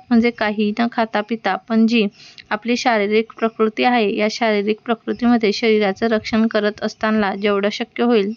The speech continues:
तेवढं अन्न आपण ग्रहण करावे. उपवास करताना आपल्या शरीराला कोणताही त्रास होता कामा नये, हे लक्षात ठेवूनच उपवास करायचा. काही जण उपवासाच्या दिवशी एक टाइम फळाहार घेता, तर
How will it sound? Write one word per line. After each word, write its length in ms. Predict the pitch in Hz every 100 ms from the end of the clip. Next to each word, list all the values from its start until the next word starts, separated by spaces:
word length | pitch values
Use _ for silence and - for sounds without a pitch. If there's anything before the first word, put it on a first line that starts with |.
| -
तेवढं 240 | 214 202
अन्न 300 | - 214 208
आपण 340 | 220 202 214 220
ग्रहण 340 | 220 208 214
करावे. 340 | 214 196 190
उपवास 360 | 240 - 277 277
करताना 520 | 285 247 240 233 226 -
आपल्या 300 | - - 240 254
शरीराला 540 | 277 254 233 214 208
कोणताही 480 | - 226 226 233 247 -
त्रास 280 | 220 226 -
होता 240 | 240 233
कामा 340 | 226 226 220 233
नये, 320 | 233 214 214 208
हे 240 | 233 240
लक्षात 400 | 233 - 233 226
ठेवूनच 400 | 240 226 214 233
उपवास 360 | 247 - 226 208
करायचा. 500 | 220 214 202 - 202 196 _ _ _ -
काही 220 | 254 254
जण 460 | 277 285 254 220 214 -
उपवासाच्या 840 | 240 262 247 254 262 247 262 208 202 - 254
दिवशी 440 | 240 233 - 226 - -
एक 140 | 240 247 -
टाइम 260 | 226 220 233 -
फळाहार 420 | 240 220 214 220
घेता, 360 | 233 233 196 208 _ _
तर 60 | _